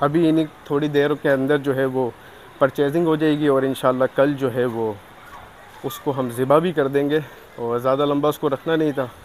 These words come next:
इस वजह से भी मंडी वगैरह नहीं गया। और बिलाल ने ले ली है गाय, अगर हुआ तो इंशाल्लाह उसके ऊपर हम एक व्लॉग बनाकर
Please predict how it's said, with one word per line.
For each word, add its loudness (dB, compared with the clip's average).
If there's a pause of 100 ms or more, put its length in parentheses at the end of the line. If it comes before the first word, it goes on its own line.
(920)
इस 2
वजह 8
से 2
भी 4
मंडी 6
वगैरह 6
नहीं 6
गया। 6
और 6 (100)
बिलाल 8
ने 4
ले 2
ली 2
है 2
गाय, 4 (560)
अगर 0
हुआ 2
तो -2
इंशाल्लाह -2
उसके -6
ऊपर 0
हम -2 (760)
एक 2 (180)
व्लॉग 4
बनाकर 4